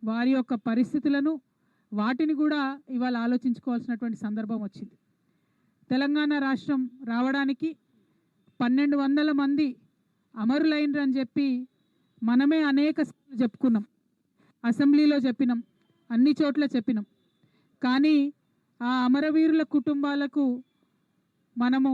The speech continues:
ఇవ్వాల్సినంత గౌరవం ఇవ్వలేకపోయినామన్నది చాలా బాధాతప్త హృదయంతో ఇవాళ అనుకోవాల్సినటువంటి సందర్భం.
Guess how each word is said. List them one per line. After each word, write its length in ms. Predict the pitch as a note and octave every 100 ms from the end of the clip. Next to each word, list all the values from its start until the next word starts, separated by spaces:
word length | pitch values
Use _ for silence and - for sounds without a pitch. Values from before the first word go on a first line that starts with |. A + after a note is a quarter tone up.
| B3+
ఇవ్వాల్సినంత 680 | B3 A#3+ D4+ D#4 D#4 D4 C#4 B3
గౌరవం 340 | B3+ C4+ C#4 B3+
ఇవ్వలేకపోయినామన్నది 1040 | B3 C4 C4 A#3+ B3+ B3 A#3+ A#3 A#3 B3 A#3 A#3 _ _ _ -
చాలా 240 | A3+ B3
బాధాతప్త 580 | G#3 A3 B3 C4+ C4+ -
హృదయంతో 480 | A#3+ A#3+ B3 A#3+ B3
ఇవాళ 280 | A#3+ A#3 A3+ G#3+ - _ _ _
అనుకోవాల్సినటువంటి 960 | A3 A#3+ C#4 C4+ C4 B3+ B3 B3 A#3 A#3+
సందర్భం. 460 | G#3+ G#3+ G#3+ G3